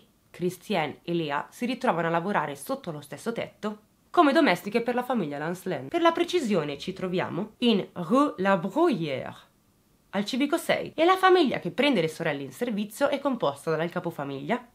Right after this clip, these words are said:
l'avvocato in pensione René Lancelin, un uomo pacato e tranquillo, un po' pantofolaio, che si disinteressa della casa e lascia le redini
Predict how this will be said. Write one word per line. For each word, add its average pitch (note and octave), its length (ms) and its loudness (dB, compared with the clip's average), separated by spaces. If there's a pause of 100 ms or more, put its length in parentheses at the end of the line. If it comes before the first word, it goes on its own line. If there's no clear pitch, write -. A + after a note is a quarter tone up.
l'avvocato A#3 440 2
in B3 100 0
pensione A#3+ 540 2
René A3+ 300 4
Lancelin, A3 680 2 (260)
un F4 140 6
uomo E4+ 200 8
pacato E4 400 6
e D#4 60 -4
tranquillo, G3+ 640 -4 (100)
un G3 120 -2
po' F3 120 -2
pantofolaio, D#3 1000 -4
che C#4 120 -2
si C#4 120 -2
disinteressa C#4+ 720 2
della F3 240 0
casa D#3 440 0
e A#3+ 80 0
lascia G3 380 0
le E3 160 -2
redini F#3+ 480 -4